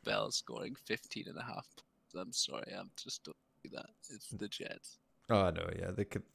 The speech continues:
Speaker 2: the projections are all over the place for the, for most of the time. But anyway.
Speaker 1: So I'm, I'm, I'm hoping for a close one here. It's,
Speaker 2: <laughs>
Speaker 1: uh,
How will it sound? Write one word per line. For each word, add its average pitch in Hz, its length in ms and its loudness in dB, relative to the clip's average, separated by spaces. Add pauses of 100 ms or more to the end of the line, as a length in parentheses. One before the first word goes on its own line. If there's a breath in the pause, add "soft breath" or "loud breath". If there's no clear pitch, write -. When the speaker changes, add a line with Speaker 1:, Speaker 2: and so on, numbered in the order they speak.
Speaker 2:
the 107 260 10
projections 113 580 8
are 87 180 10
all 87 240 8
over 87 160 2
the 82 80 0
place 85 300 2
for - 160 -4
the, - 120 -4 (200)
for 95 120 -2
most 90 280 -2
of - 80 -10
the 87 80 -2
time. 90 200 -2
But 110 200 8
anyway. 120 280 12
Speaker 1:
So 131 60 12
I'm, 160 160 12 (100)
I'm, 156 140 8
I'm 160 260 12
hoping 160 360 12
for 117 180 6
a 110 80 8
close - 380 2
one - 160 -4
here. - 920 -2 (140)
It's, - 280 6
Speaker 2:
<laughs> - 0 -
Speaker 1:
uh, - 80 -2